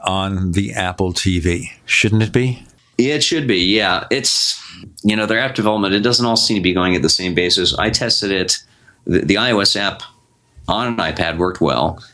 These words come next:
Speaker 2: AirPlay was broken. Couldn't get that to work, and I didn't get an explanation from Dish out of that. The Android app I tried on a Nexus nine tablet was horrible.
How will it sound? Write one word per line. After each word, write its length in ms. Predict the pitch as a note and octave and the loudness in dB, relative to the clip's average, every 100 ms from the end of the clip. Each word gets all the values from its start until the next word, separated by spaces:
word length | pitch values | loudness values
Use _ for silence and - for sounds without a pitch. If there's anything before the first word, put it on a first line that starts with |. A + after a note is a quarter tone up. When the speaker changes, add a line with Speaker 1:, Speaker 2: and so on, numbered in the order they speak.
| _ | _
Speaker 2:
AirPlay 360 | - G#2+ G#2 G2+ | -4 -2 -2 0
was 140 | F#2 | 0
broken. 460 | - C#2+ C2 - - _ - - | 0 -2 -2 -6 -10 _ -10 -2
Couldn't 180 | G#2 | 0
get 100 | G2+ | 0
that 180 | F2 F2 | 0 0
to 60 | - | 0
work, 260 | D#2 D#2 - | 0 0 0
and 80 | |
I 40 | D2+ | 2
didn't 200 | E2 E2+ | 2 2
get 120 | E2 | 2
an 100 | D#2+ | 2
explanation 500 | D#2 - D#2 D#2 D#2 | 2 0 0 -2 -2
from 240 | - D2+ | -2 0
Dish 220 | D#2 E2 D#2+ | 2 0 0
out 120 | D#2 | 0
of 80 | D2+ | 0
that. 260 | D2+ D2 - - _ | -2 -4 -10 -20 _
The 160 | - G2+ | -4 -2
Android 300 | E3+ F3+ G#2 | -2 -2 -2
app 200 | F2 F2 | -2 -2
I 60 | E2 | -4
tried 260 | - G2 | -2 -2
on 120 | F#2 | 0
a 40 | E2+ | 0
Nexus 340 | F2+ F2 E2 | 0 -2 -2
nine 160 | E2+ D#2+ | -4 -2
tablet 280 | F#2+ G2 C2+ | 0 0 0
was 140 | D2 | 0
horrible. 420 | B2 C3+ - G1+ | 0 -2 -4 -12